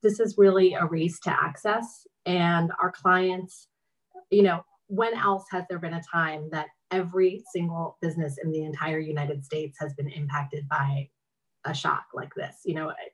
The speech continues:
there have been natural disasters, there have been, you know, man-made disasters like nine eleven, um, but it's extremely rare to have sort of literally every single business clamoring for,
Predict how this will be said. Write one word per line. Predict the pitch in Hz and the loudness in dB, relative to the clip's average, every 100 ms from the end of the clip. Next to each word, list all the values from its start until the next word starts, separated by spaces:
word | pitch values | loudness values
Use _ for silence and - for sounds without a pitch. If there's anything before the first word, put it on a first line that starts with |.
| _ _ _ - | _ _ _ -2
there | 170 | -2
have | 170 | 2
been | 170 170 170 - | 2 4 2 0
natural | 165 160 165 | -4 -2 0
disasters, | 185 226 214 - 202 180 | 2 2 0 2 2 2
there | 170 165 | -2 -2
have | 160 | -4
been, | 160 147 156 165 | -6 -6 -6 -6
you | 196 165 | -4 -4
know, | 156 160 - _ _ - | -4 -6 -12 _ _ -2
man-made | 180 185 180 175 | 2 6 4 2
disasters | 165 165 170 160 | -2 -2 -2 -4
like | 151 165 | -4 -2
nine | 165 160 | -2 -2
eleven, | 160 156 160 160 165 - - - _ | -4 -4 -4 -4 -6 -8 -20 -20 _
um, | 175 165 143 147 175 - _ _ _ _ _ - | 4 4 2 -8 -10 -12 _ _ _ _ _ -14
but | 185 196 | 2 2
it's | 190 - - | 2 -4 -6
extremely | 190 - 220 190 190 | -6 -2 2 4 4
rare | 180 170 160 156 170 | 0 -2 -2 -4 -6
to | 180 | -6
have | 160 165 165 | -4 -4 -4
sort | 175 151 | -6 -8
of | - | -4
literally | 190 196 185 180 175 - | 2 4 6 2 -2 -4
every | 170 170 | -4 -4
single | - 160 160 | -2 -4 -4
business | 165 151 156 139 | -4 -4 -4 -6
clamoring | - 170 160 160 151 160 | -6 -4 -2 -4 -6 -14
for, | - 170 165 160 - | -6 -2 -2 -2 -8